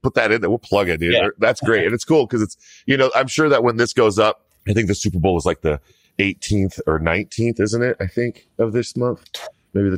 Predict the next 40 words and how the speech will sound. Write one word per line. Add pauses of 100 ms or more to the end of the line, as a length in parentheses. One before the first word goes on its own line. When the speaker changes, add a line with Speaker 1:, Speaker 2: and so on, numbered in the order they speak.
Speaker 2:
Uh,
Speaker 1:
twenty-third.
Speaker 2:
the
twelfth.
I
think
it's
the
tw-,
next
Sunday. (640)
Twelfth. (160)
Speaker 1:
Oh,
so
it's
this.
Yeah.
So
this
will
probably
go
up
after.
So
let's
make
a
prediction.
All
right.
You're
calling
it
for
who? (260)
Speaker 2:
Oh,
the
Eagles. (260)
Yeah.